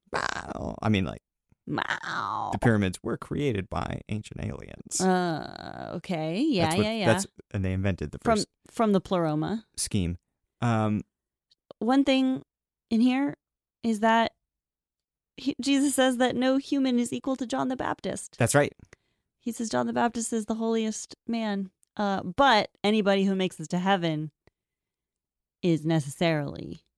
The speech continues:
Speaker 1: Equal to, to
Speaker 2: holier than
Speaker 1: Mm.
Speaker 2: any human such as John the Baptist.
Speaker 1: Yeah. I like that. I think he should get more props, John the Baptist.
Speaker 2: John the Baptist.
Speaker 1: Yeah, I mean, he did some strong work.
Speaker 2: Apparently there were some,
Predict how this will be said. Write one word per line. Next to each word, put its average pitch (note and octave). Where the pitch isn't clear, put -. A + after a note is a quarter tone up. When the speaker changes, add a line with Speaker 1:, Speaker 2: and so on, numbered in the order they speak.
Speaker 1:
Equal G#2+
to, E2
to -
Speaker 2:
holier E3+
than D3+
Speaker 1:
Mm. G3+
Speaker 2:
any D#3
human D#3
such -
as -
John -
the -
Baptist. -
Speaker 1:
Yeah. G#2
I A3
like D3+
that. -
I F#3+
think D3+
he A2+
should F#2+
get -
more F2
props, -
John F2
the F#2
Baptist. -
Speaker 2:
John A3+
the A#3
Baptist. -
Speaker 1:
Yeah, -
I D3+
mean, A2+
he A#2
did F3+
some A#2
strong B2
work. F#2
Speaker 2:
Apparently G#4
there E4+
were C#4
some, A#3+